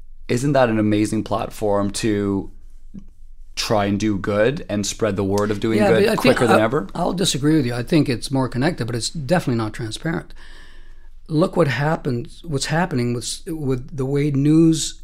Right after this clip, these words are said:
Speaker 2: is being delivered through social media, wh-, what it, how it was manipulated and is still manipulated to this day to deliver messaging, um, and ha-, where you're, you're sent information that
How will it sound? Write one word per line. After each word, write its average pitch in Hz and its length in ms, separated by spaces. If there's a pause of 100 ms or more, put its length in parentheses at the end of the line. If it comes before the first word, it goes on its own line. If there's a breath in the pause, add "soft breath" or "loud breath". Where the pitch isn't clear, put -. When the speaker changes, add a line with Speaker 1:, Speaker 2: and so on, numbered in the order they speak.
(180)
Speaker 2:
is 127 160
being 139 160
delivered 143 340
through 139 240
social 143 380
media, 127 320 (540 loud breath)
wh-, 127 260
what 135 160
it, 127 120 (340)
how 151 220
it 147 40
was 135 160
manipulated 156 880
and 131 120
is 123 140
still 160 260
manipulated 147 600
to 143 60
this 135 160
day 139 160
to 135 120
deliver 135 320
messaging, 139 640 (600 loud breath)
um, 127 560
and 127 320 (800)
ha-, 147 160 (200)
where 135 520 (200)
you're, 156 440 (120)
you're 165 360
sent 180 480
information 151 920 (160 loud breath)
that 139 520